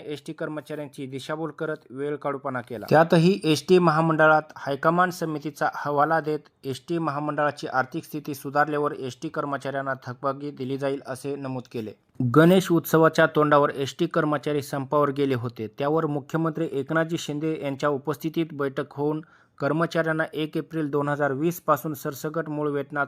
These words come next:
सहा हजार पाचशे रुपये वाढीचे आश्वासन दिले. त्यानंतर संयुक्त कृती समितीकडून संप स्थगित करण्यात आला आणि आता मात्र गटीत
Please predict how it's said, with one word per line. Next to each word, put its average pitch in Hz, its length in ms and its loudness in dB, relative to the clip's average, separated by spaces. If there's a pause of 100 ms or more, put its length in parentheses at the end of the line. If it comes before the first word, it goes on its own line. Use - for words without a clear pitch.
(100)
सहा 135 120 -4
हजार 139 200 -4
पाचशे 139 380 -2
रुपये 151 240 -6
वाढीचे 139 400 0
आश्वासन 127 560 -6
दिले. 104 220 -6 (200)
त्यानंतर 170 500 8
संयुक्त 170 460 2 (100)
कृती 165 240 2
समितीकडून 151 880 0
संप 151 400 -2
स्थगित 139 400 -2 (100)
करण्यात 135 340 0
आला 117 180 0
आणि 135 400 -6
आता 131 300 0
मात्र 147 360 0 (680)
गटीत 151 260 2